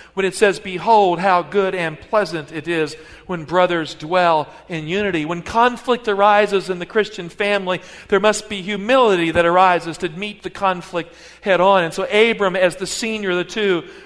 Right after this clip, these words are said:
he marshals the humility necessary to put the conflict at ease. And so the land on the left and the land on the right, they could not go together. They were just too large. And so he gives the choice to his nephew Lot, "You choose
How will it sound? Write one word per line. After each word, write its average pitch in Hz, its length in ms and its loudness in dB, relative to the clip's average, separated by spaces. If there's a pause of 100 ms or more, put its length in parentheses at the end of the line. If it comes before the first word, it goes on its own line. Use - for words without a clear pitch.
(240)
he 196 100 -8
marshals 214 640 0
the 214 120 -10
humility 180 500 -2
necessary 165 560 -6
to 147 80 -8
put 180 260 -8
the 151 80 -12
conflict 139 640 -8 (400)
at 143 100 -2
ease. 143 680 -4 (360)
And 147 80 -14
so 202 180 2
the 185 140 0
land 220 500 0
on 226 180 -6
the 226 120 0
left 226 520 2
and 202 120 -10
the 208 100 2
land 202 420 -2
on 190 160 -8
the 170 120 -6
right, 185 580 0 (300)
they 196 100 -2
could 269 180 -6
not 262 220 0
go 226 160 4
together. 170 520 0
They 175 140 -4
were 196 120 -2
just 240 280 -12
too 202 160 -10
large. 165 500 0
And 151 140 -12
so 226 200 -2
he 202 120 -8
gives 214 460 -8 (240)
the 202 80 -10
choice 226 560 -2
to 208 100 -10
his 165 160 -6
nephew 208 380 -2
Lot, 180 360 2
"You 277 140 -4
choose 202 500 -2